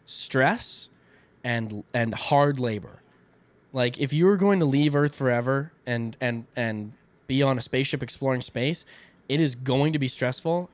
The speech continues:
and you're going to have to work at the t-, peak of your ability, like, all the time. You know, there probably are some times that you get downtime, but, you know, if you're doing, if you're exploring space, that is a stressful sort of thing. Like, imagine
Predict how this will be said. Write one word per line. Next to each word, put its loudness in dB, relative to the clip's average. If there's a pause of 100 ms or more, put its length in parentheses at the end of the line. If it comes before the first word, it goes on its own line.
and -6
you're 2
going 2
to -2
have -2
to -2
work -2
at -2
the -6
t-, -12 (120)
peak -2
of 2
your 4
ability, -2
like, -8
all -2
the -12
time. -16 (400)
You 2
know, 2
there 4
probably 4
are 4 (160)
some -4
times -2
that -4
you 0
get 0
downtime, 0
but, -2 (400)
you -2
know, -2 (220)
if -8
you're 2
doing, 2
if -4
you're -4
exploring 2
space, 0 (160)
that 0
is 0
a -6
stressful -2
sort 0
of -2
thing. 2
Like, -2
imagine 0